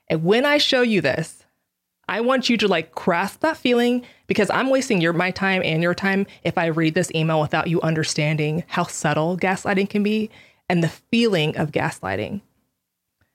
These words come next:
right, so here's how subtle gaslighting can be. Um, three words, three words can make you and your most confident friend doubt themselves, all right?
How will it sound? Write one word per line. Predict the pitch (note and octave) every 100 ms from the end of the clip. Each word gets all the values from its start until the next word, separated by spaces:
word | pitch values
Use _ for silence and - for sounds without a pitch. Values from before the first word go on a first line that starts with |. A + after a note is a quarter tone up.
| _ -
right, | D#3+
so | -
here's | D#3+ A3+ A#3+ C4
how | A#3
subtle | G#3+ - E3+ C#3+ C3+ - _ _ _ _
gaslighting | D3+ E3 D#3+ - D#3+ D3 D3
can | D3+
be. | D3 - F#3 _ _ _ _ _ _ _ _ _ _ _ -
Um, | E3 D#3+ - - _
three | G#3+ C4
words, | C#4+ A#3+ D#3 - - _ _ _ _ -
three | A#3+
words | D4+ D4 B3+ - G3 -
can | - F3+
make | E3 D3+ -
you | D#3+ F#3 A#3 C#4 D#4+ _ _ _ _ _ _ _
and | F3 F3 F3
your | F3+
most | D#3 -
confident | - F3 F#3+ A3+ A3 A3 -
friend | D#3 C3 - - - _ _ _ _ _ - _ _ _ _ -
doubt | D3 D3
themselves, | F#2+ - - - G3+ _ _ _ _ _ _ _ _ -
all | D#3+
right? | E3+ F#3+ G3